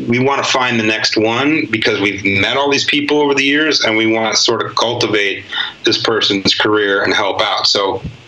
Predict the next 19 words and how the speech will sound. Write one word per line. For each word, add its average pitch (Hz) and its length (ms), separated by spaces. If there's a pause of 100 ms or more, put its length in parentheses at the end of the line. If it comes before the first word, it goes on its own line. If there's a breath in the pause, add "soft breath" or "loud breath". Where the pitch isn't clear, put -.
(400)
that, 120 200
we're 139 80
not 156 120
gonna 123 160
let 123 120
someone 120 260
get 113 120
away 107 320
who 107 140
we 104 140
see 101 280
as 90 80
being 95 320
great 98 320
anymore, 90 420
'cause 104 160
we 104 180
did 107 220
that. - 240